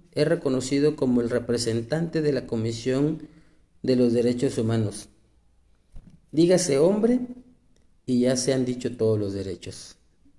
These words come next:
José Martí menciona eso. En sí, los derechos humanos es un conjunto de prerrogativas sustentadas en la dignidad humana,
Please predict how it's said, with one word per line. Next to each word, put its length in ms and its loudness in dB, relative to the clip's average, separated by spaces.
José 360 -4
Martí 440 2
menciona 500 -2
eso. 160 -14
En 160 6
sí, 560 0
los 220 6
derechos 460 4
humanos 440 4
es 200 -2
un 120 2
conjunto 680 2
de 120 6
prerrogativas 1040 0
sustentadas 960 -4
en 120 2
la 140 2
dignidad 540 2
humana, 580 0